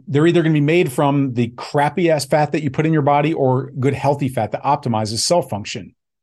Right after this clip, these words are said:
give it healthy fats. So I find that the avocado is a very healthy way of adding extra nutrients, protein,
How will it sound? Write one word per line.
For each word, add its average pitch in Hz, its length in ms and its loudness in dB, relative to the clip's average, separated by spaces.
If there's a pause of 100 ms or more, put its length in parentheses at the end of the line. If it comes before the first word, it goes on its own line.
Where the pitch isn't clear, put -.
(200)
give 131 140 2
it 131 60 -2
healthy 131 240 -2
fats. - 360 -4 (200)
So - 80 0
I 156 60 2
find 151 260 2
that 139 220 -2
the - 160 -2
avocado 131 640 2
is 113 100 0
a 120 40 -4
very 147 460 2
healthy 131 260 2
way 117 500 2 (560)
of 131 200 0
adding 143 640 0
extra 147 260 -2
nutrients, 180 680 0
protein, 160 880 -4